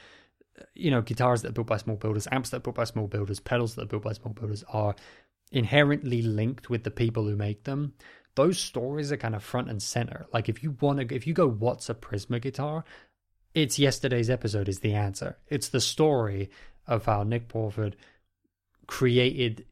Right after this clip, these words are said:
and came to the idea of creating guitars out of skateboards. And if you go, "What's skate guitars?" the answer is the completely different story in a different part of the world of different people with different kind of backgrounds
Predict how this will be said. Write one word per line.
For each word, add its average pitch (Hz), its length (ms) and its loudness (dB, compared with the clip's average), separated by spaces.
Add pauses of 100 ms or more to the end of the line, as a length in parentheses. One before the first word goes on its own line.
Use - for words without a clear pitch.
(140)
and 117 160 0
came 127 240 2
to 117 40 -12
the 120 160 4
idea 113 220 2
of 104 100 -4
creating 107 840 -2
guitars 104 360 -2
out 101 120 -4
of - 40 -16
skateboards. 98 380 -6
And 113 80 -2
if 117 80 0
you 143 40 0
go, 165 120 4
"What's 175 160 -2
skate 156 240 0
guitars?" 98 360 -2 (680)
the 127 160 6
answer 135 420 2
is 101 260 0 (380)
the 120 80 4
completely 127 520 0
different 135 340 4
story 104 300 -2
in 101 80 -2
a 104 40 -2
different 117 280 0
part 123 200 4
of 104 60 -2
the 104 60 -2
world 107 420 2 (360)
of 107 220 0
different 131 360 4
people 110 360 0
with 104 160 -4
different 127 380 2 (560)
kind 113 240 2
of 95 140 -2
backgrounds 110 760 4